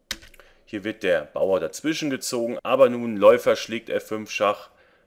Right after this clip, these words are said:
Der Bauer nimmt zurück, Dame schlägt F fünf Schach. Der König geht nach G acht und jetzt ganz still und leise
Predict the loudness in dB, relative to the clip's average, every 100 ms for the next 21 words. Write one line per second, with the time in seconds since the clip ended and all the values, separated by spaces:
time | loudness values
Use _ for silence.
0 | -10 -8 -4 -2 0 -2 -4 -12 -12 -10
1 | -10 -4 -2 0 0 -2 -4 -6 -6 -2
2 | -2 -2 -4 -6 -6 -2 0 0 -6 _
3 | _ -20 -16 -10 -10 -8 -10 -10 -12 -10
4 | -4 -4 -4 -4 -4 -4 -16 _ -10 -8
5 | -8 -10 -18 _ -16 -16 -16 -20 _ -14
6 | -12 -12 -14 -14 -18 -10 -8 -6 -8 -6
7 | -2 -2 0 0 2 0 0 -2